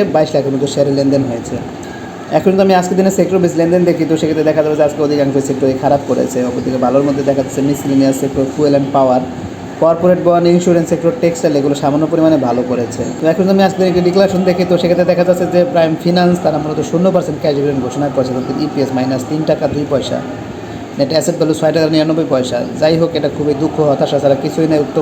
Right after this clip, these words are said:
কোম্পানির বিনিয়োগকারীদের জন্য। আহ, তো এখন আমি চলে যাবো আজকের দিনে গুরুত্বপূর্ণ কিছু নিউজে। তিন দিনে পাঁচশো ছয় কোটি টাকা মূলধন হারিয়েছে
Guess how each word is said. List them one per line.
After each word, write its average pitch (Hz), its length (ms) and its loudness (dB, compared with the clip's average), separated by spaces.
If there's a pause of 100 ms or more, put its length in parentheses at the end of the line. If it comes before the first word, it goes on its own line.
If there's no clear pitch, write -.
কোম্পানির 147 400 -2
বিনিয়োগকারীদের 143 520 0
জন্য। 131 240 0
আহ, - 1200 -4
তো 139 120 -2
এখন 160 200 2
আমি 170 100 0
চলে 175 180 4
যাবো 180 120 4
আজকের 175 240 0
দিনে 175 140 2
গুরুত্বপূর্ণ 160 400 2
কিছু 147 140 -2
নিউজে। 127 360 0 (380)
তিন 190 200 4
দিনে 196 200 4 (100)
পাঁচশো 175 280 2
ছয় 190 220 2
কোটি 175 200 0
টাকা - 220 2
মূলধন 156 360 2
হারিয়েছে 156 360 2